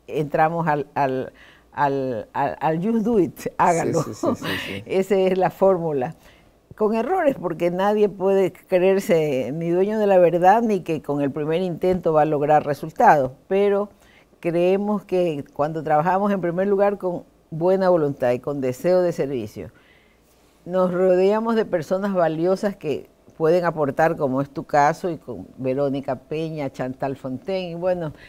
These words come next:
Speaker 1: Elsie Ortiz, yo podría nombrar tantas personas que están en este colectivo. Es decir, si hay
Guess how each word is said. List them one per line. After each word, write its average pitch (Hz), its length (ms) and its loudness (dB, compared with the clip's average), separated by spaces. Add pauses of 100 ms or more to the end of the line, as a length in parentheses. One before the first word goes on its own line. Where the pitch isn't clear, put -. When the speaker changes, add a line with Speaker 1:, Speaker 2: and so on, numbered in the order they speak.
(120)
Speaker 1:
Elsie 180 460 0
Ortiz, 208 420 0
yo 214 140 2
podría 202 340 2
nombrar 190 500 2
tantas 196 360 0
personas 180 480 -4
que 160 80 -10
están 156 340 -8
en 139 260 -10
este 156 200 -10
colectivo. 143 600 -8 (600)
Es 190 120 2
decir, 196 300 -2
si 170 220 -2
hay 202 340 2